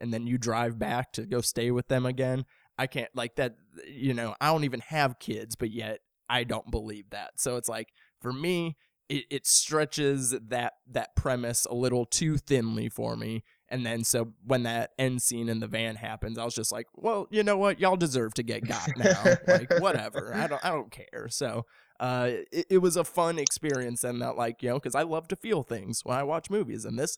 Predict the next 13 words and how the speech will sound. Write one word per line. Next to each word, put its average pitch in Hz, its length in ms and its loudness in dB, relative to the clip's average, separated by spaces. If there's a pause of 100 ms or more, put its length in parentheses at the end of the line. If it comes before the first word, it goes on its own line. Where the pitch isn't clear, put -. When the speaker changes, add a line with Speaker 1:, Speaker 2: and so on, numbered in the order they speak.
(280)
Speaker 1:
made 117 240 -6
me 147 120 -4
feel 175 340 -2
things. 110 440 -10
So, - 120 -4
I 107 120 -4
mean, 110 340 -2 (120)
it, 113 280 -4
even 143 320 0
if 135 180 -6
it, 123 180 -6 (180)
it's 170 220 -6
a, 156 200 0